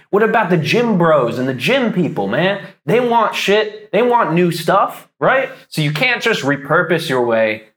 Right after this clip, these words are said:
to success. Obviously, that wasn't the strategy to get here.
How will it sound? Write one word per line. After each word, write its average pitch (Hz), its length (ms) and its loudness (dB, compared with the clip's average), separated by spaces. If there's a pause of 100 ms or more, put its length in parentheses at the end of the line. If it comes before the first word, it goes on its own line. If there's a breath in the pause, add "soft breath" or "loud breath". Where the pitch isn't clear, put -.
(120)
to 120 100 -10
success. - 760 -2 (360)
Obviously, 135 680 -2
that 120 240 -2
wasn't 135 420 -2
the 135 60 -6
strategy 120 520 -4
to 104 60 -6
get 98 380 -4
here. 101 400 -6